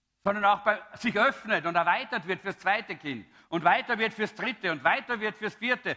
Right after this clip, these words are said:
und weiter wird fürs fünfte und fürs zehnte und wie, wie viele Kinder man eben auch kriegen kann. Ja? Die Eltern erweitern immer wieder ihr Herz.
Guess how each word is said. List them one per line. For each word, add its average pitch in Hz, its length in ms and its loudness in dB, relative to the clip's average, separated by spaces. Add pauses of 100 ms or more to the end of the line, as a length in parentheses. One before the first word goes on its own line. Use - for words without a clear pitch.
(180)
und 160 120 -2
weiter 226 360 2
wird 226 180 -2
fürs 214 180 -4
fünfte 240 400 0
und 190 120 0
fürs 196 200 -6
zehnte 240 500 0 (220)
und 185 180 -2
wie, 185 280 -4
wie 214 100 0
viele 233 220 0
Kinder 247 300 -4
man 226 120 2
eben 233 160 -2
auch 226 220 2
kriegen 247 340 -6
kann. 131 300 0
Ja? 143 280 -2 (840)
Die 226 80 0
Eltern 233 400 0 (100)
erweitern 226 540 2
immer 277 220 0
wieder 269 200 0
ihr 240 160 0
Herz. 175 500 -2